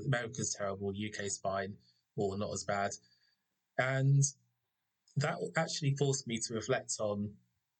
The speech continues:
the history of what's been going on in the U K as well. And, you know, we've had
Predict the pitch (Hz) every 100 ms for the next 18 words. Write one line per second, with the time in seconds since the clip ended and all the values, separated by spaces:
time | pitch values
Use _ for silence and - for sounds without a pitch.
0 | _ _ - 127 123 123 - 110 101 104
1 | - 110 104 104 104 101 101 101 104 104
2 | 107 101 - 117 98 95 101 - _ _
3 | _ - 113 104 107 135 135 120 110